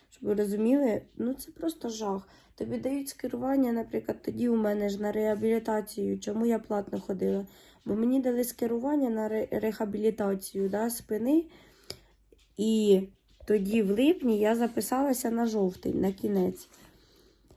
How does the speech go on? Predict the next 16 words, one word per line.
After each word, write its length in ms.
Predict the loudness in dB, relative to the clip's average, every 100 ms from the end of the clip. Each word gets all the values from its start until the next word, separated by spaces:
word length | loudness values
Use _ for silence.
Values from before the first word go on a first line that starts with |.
| _
Маріна 480 | 0 4 8 10 8
зараз, 300 | 4 0 0
наприклад, 460 | -2 -4 -4 -4 -2
на 160 | -2
узі 540 | 0 -2 0 2 2 0 _ -20 _ _
записалася, 760 | -4 -4 -2 0 2 2 2 -2
щоб 180 | -2 -2
на 120 | 0
безкоштовне 680 | -2 -4 -8 -4 0 0 0
узі 480 | 0 -2 0 2
очередь 580 | 2 2 2 2 -2 -2
треба 340 | -2 -2 -2 -4
ждать 420 | -2 -4 -4 -8 -4
місяць. 680 | -2 0 -2 -4 -10 -12 _
Очереді 400 | -4 -2 0 -2
сумасшедші. 920 | -4 -2 0 0 0 0 0 -4 -8